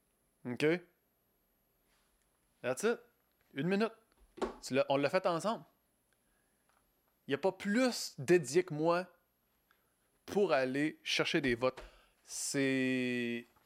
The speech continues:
en même temps que je... tous les votes comptent. All vote matters. <laughs> Je veux pas vous écœurer avec la politique. Fait que je vous écœure avec d'autres choses. Tu peux voter.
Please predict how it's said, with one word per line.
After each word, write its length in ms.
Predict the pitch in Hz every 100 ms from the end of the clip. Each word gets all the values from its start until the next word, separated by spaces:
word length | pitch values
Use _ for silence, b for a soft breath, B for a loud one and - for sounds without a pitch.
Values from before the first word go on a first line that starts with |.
| _ _ - - -
en 120 | 143
même 140 | 147
temps 160 | 220 226
que 140 | 165
je... 160 | 139 - - -
tous 120 | 311
les 160 | 254
votes 320 | 180 226 254 -
comptent. 420 | 214 220 139 - _ -
All 460 | 190 240 302 294 208
vote 420 | 151 180 269 -
matters. 800 | 170 180 190 196 202 139 135 - B B B B B B - - _ -
<laughs> 420 | - - - -
Je 60 | 143
veux 100 | 190
pas 120 | 277
vous 120 | 202
écœurer 320 | 160 175 156 185
avec 200 | 170 143
la 80 |
politique. 560 | 135 123 - 143 165 - _ _ - - -
Fait 80 | 135
que 60 |
je 60 | 120
vous 80 | 139
écœure 220 | 131 151
avec 120 | 139
d'autres 220 | 123 113 -
choses. 340 | 120 131 151 _ -
Tu 80 |
peux 120 | - 214
voter. 420 | 170 170 214